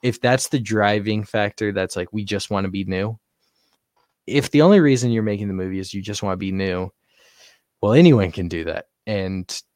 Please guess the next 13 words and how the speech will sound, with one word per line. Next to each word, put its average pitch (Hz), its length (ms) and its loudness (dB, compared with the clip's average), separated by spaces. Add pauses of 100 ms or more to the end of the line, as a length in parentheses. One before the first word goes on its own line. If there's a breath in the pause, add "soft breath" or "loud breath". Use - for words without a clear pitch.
(120)
nine 110 260 -2
times 98 300 -4
out 92 120 0
of 87 60 -12
ten, 92 220 -4
you'll 87 140 -6
make 85 180 -6
a - 60 -10 (160)
terrible 90 640 -2
movie. 82 480 -8 (580)
That 98 160 -2
being 87 180 -4
said, 113 480 2